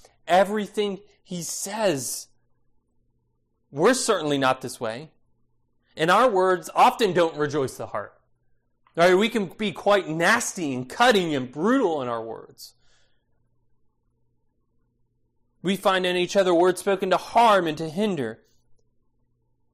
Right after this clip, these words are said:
But the precepts of the Lord are right. They rejoice the heart. "The commandments of the Lord are pure," David writes elsewhere in Psalm twelve six. This, Psalm twelve six.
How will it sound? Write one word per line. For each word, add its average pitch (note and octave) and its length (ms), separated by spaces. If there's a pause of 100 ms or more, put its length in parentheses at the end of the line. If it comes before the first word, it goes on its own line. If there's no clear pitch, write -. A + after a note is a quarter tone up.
(280)
But C3+ 140
the C#3 60
precepts F3 540
of C#3+ 80
the C#3+ 80
Lord C#3 480
are B2 140
right. A#2 340
They A#2 80
rejoice C3+ 640
the A#2+ 140
heart. - 420 (1600)
"The C#3 80
commandments D#3+ 480
of E3+ 80
the E3+ 80
Lord F3+ 320
are G3 80
pure," A3+ 600
David A#2+ 340
writes - 540 (100)
elsewhere C#3 720 (520)
in B2 100
Psalm C3+ 460
twelve C3 360
six. - 520
This, D#3 560 (100)
Psalm C#3+ 300
twelve C#3 280
six. - 600